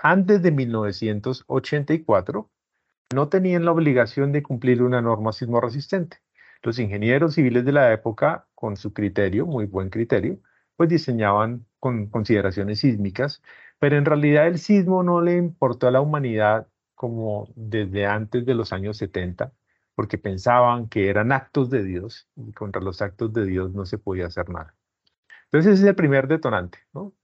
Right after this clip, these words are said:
Mil novecientos ochenta y cuatro es el límite en el cual tenemos norma sismorresistente. Edificaciones grandes construidas antes de ese año probablemente no cumplen la norma, ¿no? Y hay otro aspecto muy crítico, muy, muy crítico,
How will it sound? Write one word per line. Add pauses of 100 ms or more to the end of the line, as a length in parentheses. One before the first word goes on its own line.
(260)
Mil
novecientos
ochenta
y
cuatro
es
el
límite
en
el
cual
tenemos
norma
sismorresistente. (880)
Edificaciones (240)
grandes
construidas
antes
de
ese
año
probablemente
no
cumplen
la
norma, (300)
¿no? (680)
Y
hay
otro
aspecto
muy
crítico, (200)
muy,
muy
crítico,